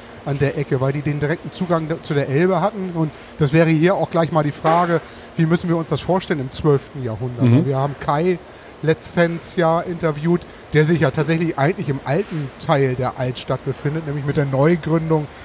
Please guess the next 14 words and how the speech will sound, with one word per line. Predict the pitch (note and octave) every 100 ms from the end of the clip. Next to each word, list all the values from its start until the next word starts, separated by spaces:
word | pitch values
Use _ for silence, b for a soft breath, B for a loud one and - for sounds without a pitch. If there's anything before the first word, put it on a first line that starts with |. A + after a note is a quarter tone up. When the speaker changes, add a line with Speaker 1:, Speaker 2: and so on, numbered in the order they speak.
| B
Speaker 1:
einer | C#3+ D3+
Burg, | C3+ D3 E3+ -
der | D3
Neuen | C3+ C#3+ F3+
Burg. | E3+ F#3 F#3
Und | D#3 -
auf | D3+ F#3
der | F#3+ D#3+
Burg | D#3+ F3 F3+ B B B
haben | D#3
wir | D#3
eine | D3+
Besiedlung | C#3+ C3+ E3+ E3+ D#3
von, | - D3+ C#3